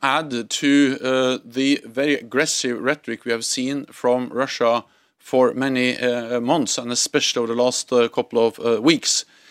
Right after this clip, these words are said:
where they are, uh, not only threatening Ukraine, but so, also threatening, uh, nato allied, uh, uh, countries and demanding that we should remove all our forces from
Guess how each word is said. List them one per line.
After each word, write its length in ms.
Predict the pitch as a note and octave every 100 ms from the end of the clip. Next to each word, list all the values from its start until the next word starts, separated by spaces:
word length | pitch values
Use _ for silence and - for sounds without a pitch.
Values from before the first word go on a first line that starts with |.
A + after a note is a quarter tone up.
| _ _
where 200 | B2 C3
they 100 | C3
are, 320 | B2+ C3 B2+ B2
uh, 380 | B2 F2 A2+
not 200 | B2+ D#3+ D#3+
only 320 | C#3 B2+ B2
threatening 580 | - - C3 B2+ B2 A2+
Ukraine, 460 | A2 - F3+ B2
but 140 | G#2 A#2
so, 220 | B2 B2
also 340 | - B2+ -
threatening, 540 | A2 C3 B2 A#2 A#2 -
uh, 60 | A2+
nato 320 | A#2+ A#2+ A2+
allied, 400 | A2+ A2 A2+ G#2+
uh, 40 | -
uh, 380 | G#2+ G2+ - A2
countries 460 | D#3 D#3 F3+ F3
and 160 | A#2 A#2
demanding 440 | B2 A2+ B2+ C3
that 140 | A#2+ A#2
we 120 | A#2+
should 180 | - A2+
remove 480 | A#2 A2+ B2 C3 G#2
all 240 | A#2 A#2
our 220 | A2 A2
forces 400 | - B2+ B2 G#2
from 260 | - A2+